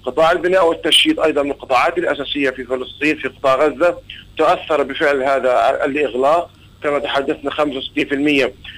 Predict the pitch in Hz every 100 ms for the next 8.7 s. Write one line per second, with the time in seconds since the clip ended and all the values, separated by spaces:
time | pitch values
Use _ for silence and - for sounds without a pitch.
0 | - 143 139 143 139 139 151 139 120 139
1 | 131 147 139 131 - 147 143 135 - -
2 | - 165 165 156 - 143 135 131 160 151
3 | - - - 135 127 147 135 151 143 131
4 | 147 151 - 147 143 143 135 143 151 -
5 | - - 175 180 - - - 135 139 147
6 | 151 135 190 151 165 156 151 147 156 139
7 | - - 143 135 135 - 143 147 139 -
8 | - - - 170 170 170